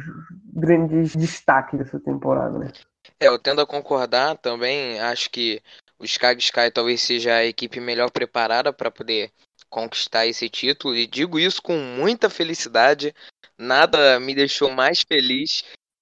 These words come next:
Speaker 2: é, <laughs> nesses dois últimos anos do que ler o report de que a Candace Parker assinaria com o Chicago Sky, é,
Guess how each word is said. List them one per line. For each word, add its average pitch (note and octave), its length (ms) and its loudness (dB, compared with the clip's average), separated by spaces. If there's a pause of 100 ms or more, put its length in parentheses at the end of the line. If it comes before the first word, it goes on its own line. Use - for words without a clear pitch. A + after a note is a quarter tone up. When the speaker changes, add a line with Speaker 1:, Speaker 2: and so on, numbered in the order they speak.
(120)
Speaker 2:
é, A#2+ 760 4
<laughs> A#2 80 -2
nesses B2 460 -2
dois C#3 220 0
últimos C3 400 -6
anos C#3 320 -2
do B2+ 140 -6
que B2+ 440 -6 (380)
ler D3+ 460 4 (240)
o B2+ 420 -6
report C#3+ 580 -2
de C3+ 80 -10
que C#3 120 0
a A#2 260 4 (280)
Candace C3 260 -2
Parker B2+ 360 0
assinaria B2 600 0
com - 140 -8
o A#2+ 40 -6
Chicago A#2 360 0
Sky, A#2+ 640 0 (580)
é, G#2+ 640 -6